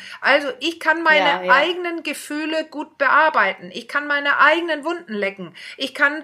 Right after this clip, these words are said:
Speaker 1: verstehen, warum ich so und so jetzt fühle. Ich kann mich trösten, beruhigen,
Speaker 2: Ja.
Speaker 1: ja, äh, ohne diese andere Person. Und, und nein, ich sage
Speaker 2: Ja.
Speaker 1: nicht, du sollst nicht zu deinem Partner oder zu deiner Partnerin rennen und sagen, „Umarm mich mal, mir geht's schlecht.“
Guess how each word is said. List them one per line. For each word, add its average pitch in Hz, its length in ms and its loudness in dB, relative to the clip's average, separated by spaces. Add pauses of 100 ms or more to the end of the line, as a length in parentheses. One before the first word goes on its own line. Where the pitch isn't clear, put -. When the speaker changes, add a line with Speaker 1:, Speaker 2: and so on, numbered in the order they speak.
Speaker 1:
verstehen, 302 800 -2 (100)
warum 262 320 2
ich 311 120 -6
so 294 200 -2
und 320 120 -2
so 302 280 -8
jetzt 285 340 2
fühle. 339 560 2 (260)
Ich 277 180 -6
kann 285 200 0
mich 302 200 -8
trösten, 359 480 -4
beruhigen, - 420 -4 (220)
Speaker 2:
Ja. 220 360 -2 (140)
Speaker 1:
ja, 247 300 4
äh, - 40 0
ohne 330 440 2 (380)
diese 269 360 -4 (120)
andere 247 440 0
Person. 214 480 -8 (160)
Und, 277 180 -2 (300)
und 262 180 -4
nein, 262 400 2
ich 220 180 -8
sage 262 260 2
Speaker 2:
Ja. 254 40 -6
Speaker 1:
nicht, 311 240 -10
du 247 80 -6
sollst 240 320 -2
nicht 247 180 -10
zu 247 60 -10
deinem 208 220 -2
Partner 226 320 4
oder 190 80 -8
zu - 80 -14
deiner 202 220 -2
Partnerin 196 520 0
rennen 208 300 -2
und 202 100 -8
sagen, 208 260 2
„Umarm 220 360 2
mich 220 120 -8
mal, 190 160 0
mir 190 120 -4
geht's 202 180 -6
schlecht.“ 202 260 -6